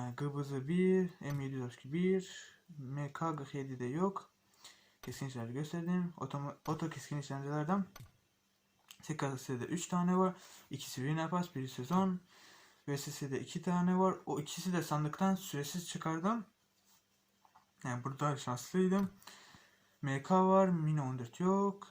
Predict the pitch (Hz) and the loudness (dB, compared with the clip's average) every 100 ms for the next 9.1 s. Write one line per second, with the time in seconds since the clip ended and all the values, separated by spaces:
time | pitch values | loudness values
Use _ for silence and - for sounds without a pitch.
0 | 135 - 147 135 120 135 180 185 190 170 | -10 -8 -6 -6 -4 -2 0 0 -2 -4
1 | 143 160 185 151 - 175 170 156 170 160 | -4 0 0 -2 -6 -2 0 2 0 0
2 | 139 151 147 135 143 156 156 156 147 135 | -2 -2 -2 -4 -2 0 2 0 0 -4
3 | 143 139 131 131 175 180 175 190 - - | -4 -4 -2 2 4 6 4 2 0 -12
4 | - - - - _ - 123 - 123 131 | -18 -18 -20 -20 _ -14 -12 -8 -4 0
5 | 156 156 156 147 156 151 170 170 - 139 | 2 2 0 0 -2 -2 -2 -2 -2 -2
6 | 127 165 180 - 175 185 190 202 156 160 | 2 4 4 2 0 4 2 4 2 2
7 | 160 180 170 - _ 135 131 - 151 135 | 2 0 -2 -8 _ -2 -2 -2 -2 -2
8 | 127 131 131 160 180 185 180 185 185 185 | -2 -2 0 4 6 4 2 2 2 0